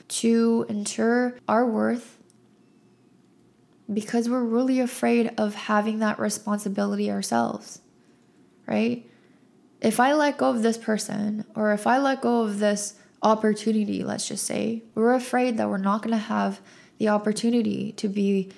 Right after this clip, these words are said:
validated and whole. We're also scared of going into the unknown and trying something out because we might fail and we might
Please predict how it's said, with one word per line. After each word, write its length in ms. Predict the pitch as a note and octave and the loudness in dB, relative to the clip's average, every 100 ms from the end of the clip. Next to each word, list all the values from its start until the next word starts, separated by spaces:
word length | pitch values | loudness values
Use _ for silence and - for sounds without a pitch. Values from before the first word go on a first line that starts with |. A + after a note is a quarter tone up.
| - - | -20 0
validated 720 | F#3+ G3+ G#3+ F#3+ F#3+ - - | 2 4 2 0 -2 -4 -4
and 140 | G#3+ F#3+ | -2 0
whole. 420 | G3 F#3 - G3+ - | 0 -2 -4 -10 -2
We're 160 | G#3 | 2
also 300 | G3+ G#3 A3 | 2 2 0
scared 580 | G#3+ - A3 A3 A3+ A3+ - - - | -2 -2 0 0 0 -2 -8 -20 -14
of 160 | - G3+ | -10 -2
going 240 | A3 A#3+ | 0 2
into 240 | B3+ B3 A3+ | 0 -2 -2
the 140 | A3 | 0
unknown 560 | A3 G3+ G3 F#3 F#3+ F#3 - - _ - | 0 0 0 2 0 -2 -8 -20 _ -2
and 500 | G3 F#3 F#3 - - | 2 2 0 -6 -10
trying 380 | - G3 A3 A#3 | -6 0 2 2
something 400 | A3+ G#3+ G#3+ G3+ | 0 0 -2 0
out 400 | F#3+ F3+ - - - _ | 0 0 -2 -12 -14 _
because 300 | G3+ G#3 G3+ | -4 0 0
we 80 | G3+ | 2
might 240 | G#3 G#3 | 0 -2
fail 400 | - C#4 A3+ G3 - _ _ _ _ | 0 0 0 -6 -14 _ _ _ _
and 160 | G3+ G3 | -4 0
we 140 | G3 | 0
might 400 | G3 G3 F#3+ G3+ | 2 0 0 -2